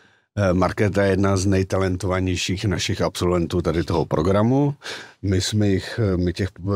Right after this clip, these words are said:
absolventů máme ohromnou spoustu, jsou v různých médiích, v České televizi, v Rozhlasu, v Reflexu, eh,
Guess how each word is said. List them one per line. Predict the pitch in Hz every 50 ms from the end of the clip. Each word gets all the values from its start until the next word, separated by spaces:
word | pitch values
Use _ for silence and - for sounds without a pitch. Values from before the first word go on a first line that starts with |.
| 92 85
absolventů | 80 - - - 95 95 92 92 92 104
máme | 95 92 92 95 95
ohromnou | 95 92 98 90 101 101 98 90 85
spoustu, | - - - 98 92 92 - 110 104
jsou | - 101 90 90
v |
různých | 85 92 92 95 95 90 85 80
médiích, | 87 90 92 92 87 90 82 80 -
v | -
České | - 98 - - - 92
televizi, | 80 90 85 85 85 82 80 82 87
v | 82 82
Rozhlasu, | 82 87 87 82 85 82 80 - - - 92 80
v | 80
Reflexu, | 85 87 - - 90 82 80 - - - 85 78 - - _ _ _ _ _ _ _ _ _ _ _ _ _ _ _ _ _ _ _ _ - 90
eh, | 82 76 76 78 76 73 71 69